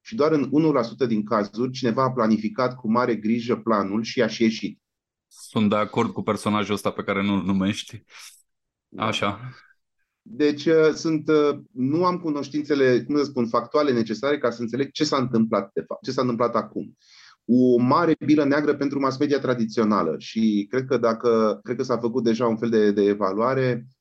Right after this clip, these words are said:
Speaker 1: destul de publică. Cine a scris despre asta în februarie și cine a scris despre asta acum? Și televiziunile de știri au dro-, uh, scăpat mingea din mână. Deci
Speaker 2: Dar nu e
Speaker 1: televiziunile de
Speaker 2: prima oară
Speaker 1: știri
Speaker 2: când scapă mingea.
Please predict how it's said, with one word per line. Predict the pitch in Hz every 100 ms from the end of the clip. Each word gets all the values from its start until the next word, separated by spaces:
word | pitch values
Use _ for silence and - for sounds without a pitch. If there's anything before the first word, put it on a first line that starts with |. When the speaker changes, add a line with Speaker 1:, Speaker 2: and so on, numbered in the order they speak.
| _ -
Speaker 1:
destul | 104 120
de | 120
publică. | 107 123 139 143 147 120 - _
Cine | - - 233
a |
scris | 226 - 180
despre | 180 175 160
asta | 160 160
în | 143 131
februarie | 117 120 139 123 110
și | 127 -
cine | - 156
a |
scris | 143 156 135
despre | 135 131 131
asta | 131
acum? | 123 120 - - - _ _ _ _ _ _ _ -
Și | 123
televiziunile | 113 123 113 113 165 180
de | 131 117
știri | - 107 110 175 -
au | - 139 156 151 - -
dro-, | 113 131 117 123 117 113
uh, |
scăpat | 110 - 113 151 139
mingea | 135 92 - _ _
din | - 110
mână. | 113 95 85 _ _ -
Deci | 104
Speaker 2:
Dar | 123
nu |
e | 139
Speaker 1:
televiziunile | 139 151
de |
Speaker 2:
prima | 123 123
oară | 123
Speaker 1:
știri | 123
Speaker 2:
când | 113
scapă | - 117 104
mingea. | 98 110 131 147 143